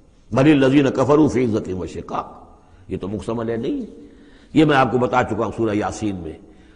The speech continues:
کہ جو وہاں پر آیا ہے، یاسین والقرآن الحکیم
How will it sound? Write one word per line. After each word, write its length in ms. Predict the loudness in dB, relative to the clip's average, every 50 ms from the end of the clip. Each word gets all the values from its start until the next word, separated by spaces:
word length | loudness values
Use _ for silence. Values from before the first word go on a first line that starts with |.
| -20 -14 -4
کہ 100 | -2 0
جو 180 | 2 4 2 4
وہاں 300 | 4 4 6 6 6 6
پر 160 | 6 4 6
آیا 300 | 6 6 6 6 6 4
ہے، 80 | 4 4
یاسین 880 | 4 6 6 6 4 4 4 4 4 4 4 2 2 0 -2 -4 -8 -10 -12 -16 -16 -18 -20 -20 -4 0
والقرآن 560 | 0 0 2 2 2 4 6 6 6 6 6
الحکیم 560 | 4 4 2 2 2 2 2 4 4 2 2